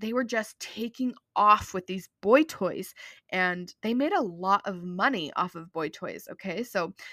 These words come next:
they had all sorts of things for boys. They had things that made boys see themselves as anything. They had toys that made boys seem like they wanted to be a doctor or a lawyer or an astronaut or a policeman or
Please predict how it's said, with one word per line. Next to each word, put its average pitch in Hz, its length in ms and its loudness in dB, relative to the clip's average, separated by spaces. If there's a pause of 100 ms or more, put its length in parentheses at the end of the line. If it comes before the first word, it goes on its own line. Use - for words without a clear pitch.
(160)
they 208 120 2
had 196 420 2
all 214 180 -2
sorts 254 460 -2
of 262 100 2
things 240 240 -2
for 220 100 0
boys. 190 300 -2
They 190 120 -4
had 165 360 -2 (340)
things 247 340 4
that - 160 0
made 196 280 -2
boys 196 640 0 (400)
see - 260 0
themselves 240 640 2
as 202 180 4 (100)
anything. 180 480 -2
They 185 100 -4
had 175 340 -2
toys 185 460 0
that 208 220 4 (380)
made 175 280 -4
boys 208 240 -2
seem 262 580 -8 (160)
like 262 200 0
they 277 100 2
wanted 277 340 0
to - 100 -10
be 294 520 0
a 294 140 8
doctor 294 560 6
or 254 180 4
a 277 60 8
lawyer 349 460 6
or 240 140 4
an 277 140 6
astronaut 220 480 0
or 208 220 4
a 302 40 0
policeman 311 460 4 (360)
or 220 400 0